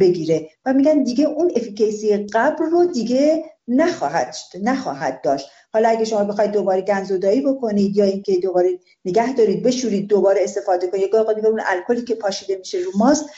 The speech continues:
در واقع کیفیت ماسک رو از بین خواهد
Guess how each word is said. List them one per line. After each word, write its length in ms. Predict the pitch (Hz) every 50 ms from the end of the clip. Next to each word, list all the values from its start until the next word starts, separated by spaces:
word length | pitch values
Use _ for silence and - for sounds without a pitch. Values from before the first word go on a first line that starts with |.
| - _ _
در 120 | 208 190
واقع 140 | 190 202 262
کیفیت 560 | 262 - 262 202 180 - - 208 233 294 294 339 285
ماسک 280 | 277 269 277 - - -
رو 100 | 254 269 -
از 220 | - 180 180 170 175
بین 480 | 196 196 208 214 220 220 226 226 226 - _ _
خواهد 500 | _ - - 156 127 - 156 139 - -